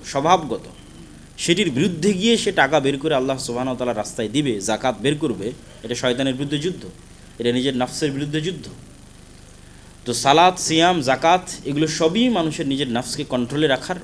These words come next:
অন্যতম একটি উপায় এবং মাধ্যম। হুযায়ফা রাদিয়াল্লাহু তাআলা আনহু থেকে বর্ণিত, তিনি বলেন, আন্না রাসূলুল্লাহ সাল্লাল্লাহু আলাইহি ওয়াসাল্লাম ক্বাল,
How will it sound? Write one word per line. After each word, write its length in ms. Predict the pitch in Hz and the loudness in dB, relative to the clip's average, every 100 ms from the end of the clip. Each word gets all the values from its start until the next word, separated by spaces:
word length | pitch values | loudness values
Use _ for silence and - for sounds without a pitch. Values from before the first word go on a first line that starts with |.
| - | -2
অন্যতম 520 | 170 208 226 233 202 | 2 4 6 4 2
একটি 260 | 180 - 160 | 0 -2 0
উপায় 280 | 117 131 160 | 0 2 0
এবং 220 | 113 101 | 0 -6
মাধ্যম। 300 | 90 - - - - - - - - - - - - - - - 262 311 339 - - - - - - - - - - - - - - - - - - | -8 -12 -16 -18 -20 -20 -20 -20 -20 -20 -20 -20 -20 -20 -20 -20 -18 -18 -18 -20 -20 -20 -20 -20 -20 -20 -20 -20 -20 -20 -20 -12 -12 -12 -12 -10 0
হুযায়ফা 340 | 165 202 233 214 | 6 8 8 6
রাদিয়াল্লাহু 520 | 160 160 156 170 165 | 6 6 8 6 6
তাআলা 200 | 151 131 | 4 6
আনহু 140 | 143 | 4
থেকে 160 | 143 135 | 4 2
বর্ণিত, 240 | 127 123 | 2 0
তিনি 220 | 131 117 | 0 0
বলেন, 280 | 98 95 120 | 2 2 2
আন্না 180 | 131 127 | 4 4
রাসূলুল্লাহ 560 | 113 - 170 135 151 139 | 2 2 2 4 2 0
সাল্লাল্লাহু 560 | 143 127 110 123 110 | -2 0 4 4 4
আলাইহি 220 | 110 120 | 0 0
ওয়াসাল্লাম 440 | 113 101 120 110 95 | -2 -6 -4 -4 -4
ক্বাল, 260 | - 98 | -4 -4